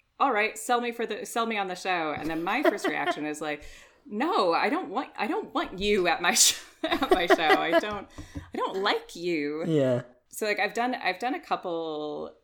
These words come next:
Speaker 1: solo shows there. And for those shows, what we did, uh, because they're,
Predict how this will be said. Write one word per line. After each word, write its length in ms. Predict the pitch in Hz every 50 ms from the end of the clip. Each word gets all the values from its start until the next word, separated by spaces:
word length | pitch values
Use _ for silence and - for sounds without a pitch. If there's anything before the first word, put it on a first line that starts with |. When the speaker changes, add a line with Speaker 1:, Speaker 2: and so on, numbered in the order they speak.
| _ _ _ _ _
Speaker 1:
solo 720 | - - - - - - - - 190 180 180 180 170 165 165
shows 440 | 165 - 156 143 139 139 139 139 -
there. 640 | - 147 147 147 147 151 143 143 143 143 - - -
And 160 | 147 147 151
for 220 | 147 - - 170 160
those 540 | 143 147 170 180 185 196 196 202 202 - -
shows, 680 | - - 180 170 165 165 160 160 156 151 151 151 -
what 120 | - 151 143
we 180 | 156 151 143
did, 440 | - 160 156 156 156 156 156 147 139 139 - - _ _ _
uh, 120 | - 156 156 143
because 220 | - - 175 160
they're, 460 | - 165 160 156 151 151 147 147 151